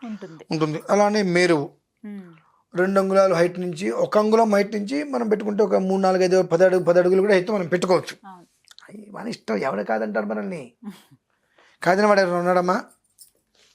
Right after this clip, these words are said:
Speaker 2: నేను ఈ యంత్రానికి అర్చన చేస్తాను, ఎవడు కాదంటాడు? చేసుకో.
Speaker 1: కరెక్ట్.
Speaker 2: ఇంత మెరుగు పెట్టుకుంటా, చేసుకో, ఎవడు కాదంటే ఎవడు కాదండు.
Speaker 1: హ్మ్.
Speaker 2: కానీ అందులో శక్తి ఎలా వస్తుంది మరి?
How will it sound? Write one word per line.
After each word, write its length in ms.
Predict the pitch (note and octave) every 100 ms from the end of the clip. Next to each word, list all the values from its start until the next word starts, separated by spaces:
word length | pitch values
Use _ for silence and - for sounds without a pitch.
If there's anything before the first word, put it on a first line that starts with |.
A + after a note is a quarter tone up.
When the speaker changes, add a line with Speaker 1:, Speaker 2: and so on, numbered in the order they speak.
| -
Speaker 2:
నేను 260 | F3+ F#3+ F#3
ఈ 160 | F#3 F3+ F3+ F3
యంత్రానికి 380 | F3 F3+ A3 G3+
అర్చన 260 | F#3 G3
చేస్తాను, 260 | G3 G3 G3
ఎవడు 120 | F3
కాదంటాడు? 640 | G#3 G#3+ G#3+ A3+ A3+ A#3+ C4+ _ -
చేసుకో. 400 | D4+ - B3 A#3
Speaker 1:
కరెక్ట్. 400 | - - G3+ F#3+
Speaker 2:
ఇంత 160 | G3 G3
మెరుగు 320 | F#3 G3+ A#3
పెట్టుకుంటా, 540 | G#3 G3+ G3 F3 E3 -
చేసుకో, 260 | C4 - G#2
ఎవడు 180 | A2 C3
కాదంటే 300 | A#2+ A#2 G#2
ఎవడు 340 | - D#3+ G#3+
కాదండు. 420 | G#3+ D3+ C#3+ D3 _ _
Speaker 1:
హ్మ్. 260 | A3 G#3+ G3 F#3 _ _ _ _ _ _ -
Speaker 2:
కానీ 360 | C3 C#3+ G#3+ - _ _ _ _ _ _ _ -
అందులో 180 | B3+ C4
శక్తి 320 | - G3+ A3+
ఎలా 80 | A3+
వస్తుంది 260 | F#3+ G3+ G3
మరి? 260 | G3 -